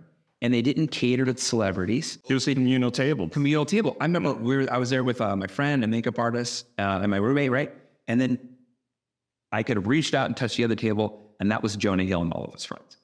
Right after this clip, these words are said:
Speaker 2: Mm-hmm.
Speaker 1: They didn't get any special treatment, and I loved that.
Speaker 2: Especially in L A. Like, you almost have to, like,
Speaker 1: It doesn't happen.
Speaker 2: do it on purpose.
Speaker 1: Yeah. And their cookbook, is that's the whole reason I went there, is 'cause their cookbook.
Speaker 2: Yeah.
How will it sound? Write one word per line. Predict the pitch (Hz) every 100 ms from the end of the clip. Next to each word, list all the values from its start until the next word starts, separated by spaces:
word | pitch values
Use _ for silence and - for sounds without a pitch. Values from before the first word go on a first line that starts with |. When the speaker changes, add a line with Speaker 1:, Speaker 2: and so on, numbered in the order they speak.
| -
Speaker 2:
Mm-hmm. | 107 107 143 -
Speaker 1:
They | 120
didn't | 151 143
get | 135
any | 143
special | 147 - 104 - 156
treatment, | - 135 - 127 123 120
and | 127
I |
loved | 131 160 254 285
that. | 127 - -
Speaker 2:
Especially | 110 151 175 185
in |
L | 151 117
A. | 131 101
Like, | 101 107
you | 147
almost | 165 -
have | 131
to, | 123
like, | 104 92 - - _ _ _ _
Speaker 1:
It | 131
doesn't | 156 135 113
happen. | 101 101
Speaker 2:
do | 135
it | 123
on | 110
purpose. | 110 117 95 80 -
Speaker 1:
Yeah. | 143 135 120 95 - - -
And | 117
their | 113
cookbook, | - 220 220 92 92 -
is | 110
that's | 127
the | -
whole | 127
reason | 120 110
I | 98
went | 147
there, | 92
is | 90
'cause | 117 90
their |
cookbook. | - - 190 - 71 - -
Speaker 2:
Yeah. | 98 80